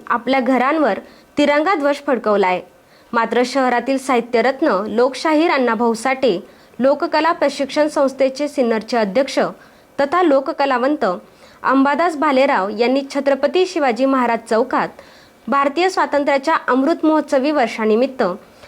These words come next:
असंख्य नागरिकांना तिरंगा ध्वजाचे मोफत वाटप करण्यात आले. या कार्यक्रमास माजी नगरसेवक नामदेव लोंढे, रुपेश मुठे, बाळासाहेब कमानकर,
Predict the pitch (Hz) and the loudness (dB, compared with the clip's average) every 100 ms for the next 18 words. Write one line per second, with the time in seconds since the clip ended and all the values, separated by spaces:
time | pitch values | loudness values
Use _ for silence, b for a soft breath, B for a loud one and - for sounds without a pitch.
0 | B 254 277 370 381 381 269 254 269 330 | B -4 0 2 2 2 2 0 0 0
1 | 294 240 240 285 302 359 339 330 311 302 | 0 -2 0 2 2 2 0 -2 -2 -2
2 | 349 330 269 240 320 311 240 285 285 285 | 0 0 0 0 -2 -2 -2 -2 -2 -2
3 | 214 202 220 220 190 - - - B B | -2 0 0 0 0 -6 -20 -20 B B
4 | B 247 226 220 220 226 302 302 220 - | B -2 0 0 0 0 2 2 0 -4
5 | - B B B 262 254 339 349 320 320 | -18 B B B -2 2 2 2 2 0
6 | 320 311 330 330 233 220 214 208 240 269 | 0 -2 -2 0 0 2 0 2 2 2
7 | 226 196 - 233 233 233 226 254 262 277 | 0 -2 -6 -4 0 0 0 -4 -2 0
8 | 180 - B B B 247 269 269 339 339 | -2 -6 B B B 0 0 0 -2 -2
9 | 254 233 269 269 185 | -2 0 -2 0 -4